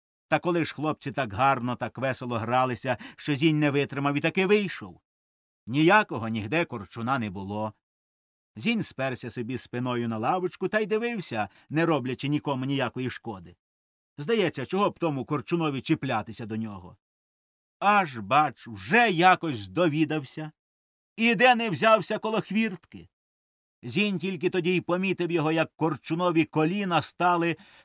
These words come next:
перед самими очима Зіня. Зінь задер голову і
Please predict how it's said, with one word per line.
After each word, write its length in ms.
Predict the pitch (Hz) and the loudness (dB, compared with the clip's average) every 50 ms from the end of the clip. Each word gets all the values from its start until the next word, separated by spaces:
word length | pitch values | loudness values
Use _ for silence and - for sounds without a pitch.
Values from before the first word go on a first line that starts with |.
| _ _ | _ _
перед 300 | 170 160 165 170 160 - | 2 2 2 2 0 -2
самими 520 | - - 170 175 170 175 170 165 165 165 | -4 0 0 2 2 2 2 2 2 2
очима 560 | 160 160 156 - - 165 160 147 131 123 117 | 2 0 0 0 0 0 2 0 0 -2 -4
Зіня. 460 | 104 104 123 117 110 101 95 90 90 _ _ _ _ _ _ _ _ _ _ _ _ _ _ _ - | -4 -4 -2 -2 -2 -2 -4 -8 -12 _ _ _ _ _ _ _ _ _ _ _ _ _ _ _ -10
Зінь 460 | 113 104 104 147 220 214 202 180 147 | -8 -4 0 2 2 2 2 0 0
задер 400 | 113 156 170 160 196 190 170 147 | 0 0 0 4 4 4 4 4
голову 480 | 139 190 220 220 208 190 185 175 175 190 | 2 2 0 2 2 2 6 6 6 6
і 640 | 208 226 233 233 226 220 208 202 185 175 156 135 | 6 2 2 2 0 0 -2 -4 -6 -8 -12 -14